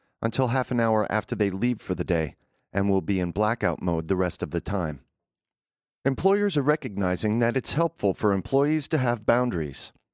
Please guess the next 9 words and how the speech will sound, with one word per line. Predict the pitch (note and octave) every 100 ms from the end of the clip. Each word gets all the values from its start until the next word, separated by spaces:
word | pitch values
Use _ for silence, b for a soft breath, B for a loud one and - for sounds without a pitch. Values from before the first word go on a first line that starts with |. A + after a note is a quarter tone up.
| _ -
says | - G#2+
Stuart | - - C#3 C3 -
Friedman, | B2+ B2 F#2 D2+ - _ _ _ _ -
a | G2+
Wharton | A2+ C3+ C3+
practice | C3+ B2+ - G#2
professor | - F#2+ G2+ - G#2
of | G2
management. | G#2 G#2+ G2 - D#2